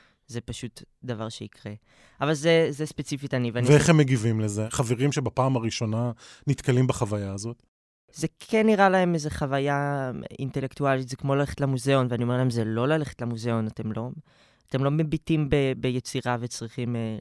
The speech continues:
Speaker 1: להסיק ממנה מה היא אומרת." את-, כאילו, זה בא אליכם,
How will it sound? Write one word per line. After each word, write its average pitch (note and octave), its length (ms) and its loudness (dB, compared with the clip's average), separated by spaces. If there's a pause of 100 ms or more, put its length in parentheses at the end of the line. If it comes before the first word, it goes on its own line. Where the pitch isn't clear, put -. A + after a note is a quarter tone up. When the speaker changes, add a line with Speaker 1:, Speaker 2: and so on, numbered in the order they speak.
Speaker 1:
להסיק A#2+ 500 -4
ממנה B2+ 380 0
מה A#2 100 0
היא A#2 120 0
אומרת." A#2 240 -2
את-, - 140 -4 (120)
כאילו, C3 220 -6 (600)
זה A#2+ 160 -4
בא A2+ 160 0
אליכם, B2 520 -2